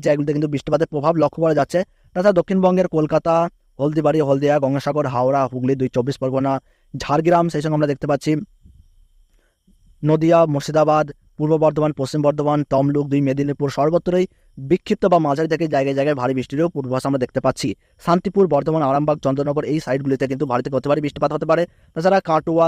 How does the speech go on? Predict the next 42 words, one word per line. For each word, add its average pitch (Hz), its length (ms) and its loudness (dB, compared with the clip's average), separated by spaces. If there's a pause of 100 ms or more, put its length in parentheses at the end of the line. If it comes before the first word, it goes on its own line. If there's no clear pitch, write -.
(120)
সিউড়ি, 147 300 -4 (140)
সাঁইথিয়া, 143 360 0
মিহিজাম, 131 400 0
দুর্গাপুর, 127 400 -2
নলহাটি, 127 440 0 (360)
সেই 160 160 2
সঙ্গে 165 160 0
আমরা 156 120 2
দেখতে 143 120 -4
পাচ্ছি 151 140 -2
রামপুরহাট, 139 720 -2 (440)
বহরমপুর, 165 480 0
বেলডাঙ্গা, 143 400 0
ডোমকুল, 139 320 -2
করিমপুর, 135 360 0 (100)
মুর্শিদাবাদ, 135 500 0 (460)
তারপরে 139 260 -2
আমরা 147 160 2
দেখতে 139 160 -4
পাচ্ছি 151 220 2
হরিহরপাড়া, 143 560 2
বেলডাঙ্গা, 135 440 -2
নওদা, 147 280 0
করিমপুর, 139 440 -2
পলাশী 135 340 0 (280)
এই 175 160 0
জায়গাগুলিতে 156 420 0
কিন্তু 160 200 -2
মাঝারি 156 300 -2
মানের 170 180 0
বৃষ্টিপাত 160 360 0
লক্ষ্য 151 160 -2
করা 165 140 2
যাচ্ছে। 160 180 0 (100)
মালদহ 143 300 2
দুই 156 160 -2
দিনাজপুরে 147 540 -2 (420)
ভারী 147 160 0
থেকে 165 140 0
অতি 151 180 0
ভারী 160 120 4
বৃষ্টিপাত 156 380 0